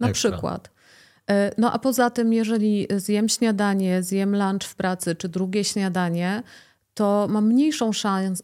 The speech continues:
Speaker 1: szansę na obżarstwo to wieczorne,
Speaker 2: Mhm.
Speaker 1: bo, e, m, moja silna wola jest też, e, odpowiednio doenergetyzowana.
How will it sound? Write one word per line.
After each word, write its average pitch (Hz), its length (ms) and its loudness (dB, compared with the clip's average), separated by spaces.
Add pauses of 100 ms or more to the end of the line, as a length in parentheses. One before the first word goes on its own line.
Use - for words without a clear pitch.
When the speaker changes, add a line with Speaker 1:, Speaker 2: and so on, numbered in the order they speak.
(140)
Speaker 1:
szansę 190 520 -4
na 185 320 -2
obżarstwo 185 800 -2
to 185 140 -4
wieczorne, 185 1000 -2 (240)
Speaker 2:
Mhm. 117 220 -2 (220)
Speaker 1:
bo, 220 600 0
e, - 180 -4 (100)
m, 220 220 0
moja 220 260 2
silna 233 320 2
wola 240 360 0
jest 175 400 -2
też, - 540 -2
e, 185 240 0
odpowiednio 196 680 0
doenergetyzowana. 196 1400 0